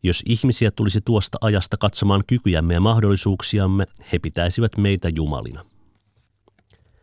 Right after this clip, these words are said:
Jokainen meistä, vähälahjaisinkin, voi halutessaan tietää, miten maapallon toisella puolella hallitsee mies nimeltä Trump, ja sademetsä palaa juuri tällä hetkellä.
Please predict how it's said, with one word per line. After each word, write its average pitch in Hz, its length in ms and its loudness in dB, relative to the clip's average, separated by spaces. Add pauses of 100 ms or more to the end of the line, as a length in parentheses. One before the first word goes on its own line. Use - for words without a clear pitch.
(560)
Jokainen 151 500 4
meistä, 131 380 2 (200)
vähälahjaisinkin, 107 1080 2
voi 104 100 4
halutessaan 104 580 2
tietää, 98 380 2
miten 95 200 2
maapallon 101 460 2
toisella 95 360 0
puolella 87 360 0
hallitsee 85 580 -2
mies 92 380 -2
nimeltä 82 260 -2 (140)
Trump, 98 400 2 (340)
ja 90 100 0
sademetsä 98 560 0
palaa 82 360 0
juuri 101 380 2
tällä 82 320 0
hetkellä. - 500 -14